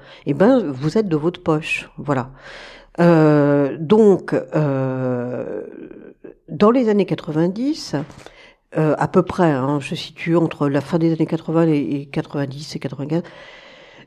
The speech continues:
des gens, euh, qui sortaient des écoles de commerce ou du marketing sont arrivés à la tête des maisons d'édition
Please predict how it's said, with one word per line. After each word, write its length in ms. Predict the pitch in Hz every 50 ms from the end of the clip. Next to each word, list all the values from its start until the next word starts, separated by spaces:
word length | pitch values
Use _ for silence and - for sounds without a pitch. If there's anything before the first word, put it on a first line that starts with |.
| _ _ _
des 300 | - 131 156 180 196 190
gens, 440 | 185 190 247 277 311 320 277 - - - - - - - 160
euh, 180 | 156 151 147
qui 280 | 143 143 - - 180 170
sortaient 400 | - - - 226 - - 262 233
des 200 | 202 196 170 -
écoles 480 | 165 - _ - - 165 156 147 143
de 100 | 135 143
commerce 640 | 139 156 139 127 156 196 240 277 - - - - - 147 143 - -
ou 120 | - 165 143
du 120 | 156 160
marketing 640 | 139 139 135 - - - - - - 180 208 226
sont 260 | 220 - - 196 165 -
arrivés 540 | 151 147 151 147 160 190 226 254 254 226
à 60 | 175 147
la 100 | 135 135
tête 180 | - 185 175
des 100 | 156 147
maisons 280 | 135 139 147 143 147 156
d'édition 420 | 143 131 127 - - - - -